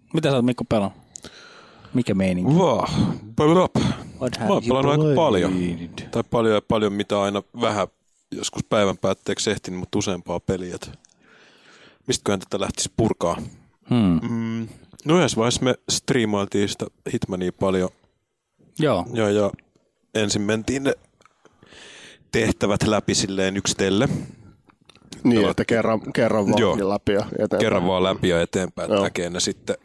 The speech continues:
Speaker 3: No se voi olla parempi tapa ehkä alkuun niinku hahmottaa se ta-, niinku storykaari
Speaker 1: Mm.
Speaker 3: silleen, kun et,
Speaker 2: Joo,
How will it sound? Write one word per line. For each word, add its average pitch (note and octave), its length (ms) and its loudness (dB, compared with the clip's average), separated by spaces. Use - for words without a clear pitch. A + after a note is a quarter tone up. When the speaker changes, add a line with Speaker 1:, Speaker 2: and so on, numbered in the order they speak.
Speaker 3:
No C3 80 4
se F#3 180 4
voi G3+ 140 6
olla G3+ 180 4
parempi F3+ 320 4
tapa D3 380 2
ehkä A#2 180 -2
alkuun A2 560 2
niinku G#2+ 180 2
hahmottaa G#2+ 500 0
se G#2+ 200 -4
ta-, A#2 160 0
niinku A2+ 160 0
storykaari G2+ 800 0
Speaker 1:
Mm. F#2 140 2
Speaker 3:
silleen, F#2 440 0
kun G#2+ 220 -2
et, F#2+ 120 -4
Speaker 2:
Joo, G#2 320 2